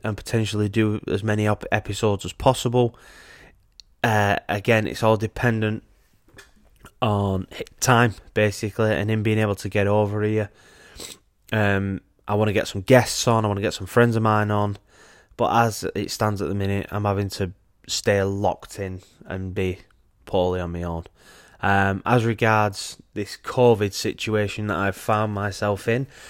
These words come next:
I was the guy, the arse,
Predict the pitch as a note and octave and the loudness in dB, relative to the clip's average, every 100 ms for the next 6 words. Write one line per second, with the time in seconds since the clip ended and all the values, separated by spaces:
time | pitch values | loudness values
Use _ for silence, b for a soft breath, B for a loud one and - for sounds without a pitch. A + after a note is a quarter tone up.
0 | B B B B B B _ - C3+ C3+ | B B B B B B _ -2 4 6
1 | C3+ A#2+ C3 C3 G#2+ A#2 A2+ A#2+ A#2 A2+ | 6 6 6 6 2 0 4 6 6 6
2 | A2+ - - - A2+ A#2 A#2 A#2 A2+ - | 2 -2 -12 -6 -2 2 2 2 0 -4
3 | - - - | -8 -10 -12